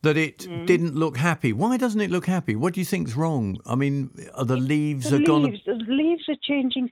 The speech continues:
Speaker 2: colour. It looks, it's gone, like, yellowy. It's not
Speaker 1: Ha-,
Speaker 2: green,
Speaker 1: have they,
Speaker 2: lush.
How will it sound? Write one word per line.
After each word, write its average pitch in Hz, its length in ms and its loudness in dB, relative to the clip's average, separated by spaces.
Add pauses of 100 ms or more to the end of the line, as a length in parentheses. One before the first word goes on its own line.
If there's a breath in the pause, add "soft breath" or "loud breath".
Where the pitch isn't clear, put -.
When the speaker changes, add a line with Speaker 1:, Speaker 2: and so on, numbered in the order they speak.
Speaker 2:
colour. 233 240 -2
It - 180 -6
looks, 277 300 -6
it's - 140 -8
gone, 254 260 -2
like, 226 200 -2
yellowy. 196 680 -2 (140)
It's - 180 -10
not 269 120 0
Speaker 1:
Ha-, 185 100 2
Speaker 2:
green, 240 540 -2 (180)
Speaker 1:
have 240 240 2
they, 190 180 4
Speaker 2:
lush. - 100 -10